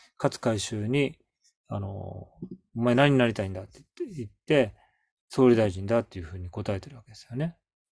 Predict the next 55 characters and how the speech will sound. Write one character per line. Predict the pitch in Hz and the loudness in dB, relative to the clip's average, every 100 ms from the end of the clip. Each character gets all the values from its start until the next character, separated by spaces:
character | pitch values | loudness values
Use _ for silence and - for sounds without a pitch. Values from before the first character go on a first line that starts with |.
| _ _ _ _ _ 131 | _ _ _ _ _ -2
だ | 127 | 2
か | |
ら、 | 123 127 110 95 | 6 6 6 0
え | 120 117 110 | -2 0 0
ー、 | 110 | 2
ま | 123 | 0
あ、 | |
こ | - | 2
の | 143 131 131 - | 2 2 2 -4
私 | 127 123 - | -8 -6 -2
の、 | 123 120 - | 0 0 -2
え | 113 107 | -4 -4
ー、 | |
ゆ-、 | 107 117 143 | -2 -4 -2
夢 | 120 120 | 0 0
物 | 123 | 0
語 | 120 | 0
は | |
ち | 117 | -2
ょ | |
っ | 95 92 90 | -4 -6 -10
と | - - | -12 -14
と | - | -8
り | 101 | -8
あ | |
え | 98 | -8
ず | 98 | -8
置 | 95 | -12
い | |
と | - | -12
い | 101 | -10
て、 | - 143 101 - - - - - - _ | 0 2 2 0 -6 -8 -12 -12 -14 _
え | 123 113 110 107 107 104 101 101 101 | -2 0 2 0 0 -2 -4 -6 -8
ー、 | 104 - - | -12 -14 -4
こ | 117 | 0
れ | 117 | 2
は | 101 | 0
で | 87 | -4
す | - | -8
ね、 | 95 98 90 - | -8 -6 -8 -12
あ | 120 101 | -12 -10
の、 | 101 101 - - _ _ _ _ _ _ _ _ _ _ - - - | -10 -12 -16 -20 _ _ _ _ _ _ _ _ _ _ -20 -20 -10
要 | 110 | -8
す | 101 120 | -4 -2
る | 110 | 0
に、 | 135 - _ _ _ - _ _ - - _ - | 0 -2 _ _ _ -20 _ _ -8 -8 _ -2
実 | 147 - | 0 6
際 | 202 208 | 8 8
に | |
は | 165 | 6
で | 98 | 4
す | - | -2
ね、 | 123 139 - _ | -4 -4 -6 _
あ | - 120 | -6 -2
の、 | 113 107 | -2 -4